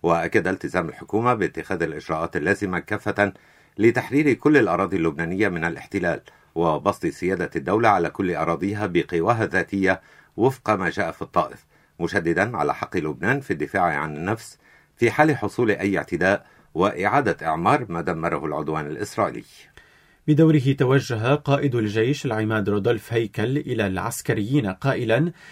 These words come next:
Speaker 2: "لقد أثبتتم مجدداً أنكم على قدر الثقة والمسؤولية، حاضرين بكل التزام وانضباط، ومؤتمنين على حماية وجه لبنان الديمقراطي".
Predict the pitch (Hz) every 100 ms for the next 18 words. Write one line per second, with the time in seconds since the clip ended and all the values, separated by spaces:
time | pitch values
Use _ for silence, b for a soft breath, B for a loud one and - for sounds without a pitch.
0 | B B 160 160 170 151 143 147 214 -
1 | 139 110 104 104 151 131 101 101 98 143
2 | 139 139 120 107 120 107 101 - 151 131
3 | 107 - 139 120 104 107 110 - 143 139
4 | 104 90 b b b - 120 117 127 196
5 | 135 95 101 143 110 98 110 135 120 104
6 | 98 101 104 120 160 151 110 101 107 -
7 | 120 104 107 180 117 95 98 - 113 113
8 | 110 113 107 98 104 104 107 110 101 101
9 | 95 - 107 - 104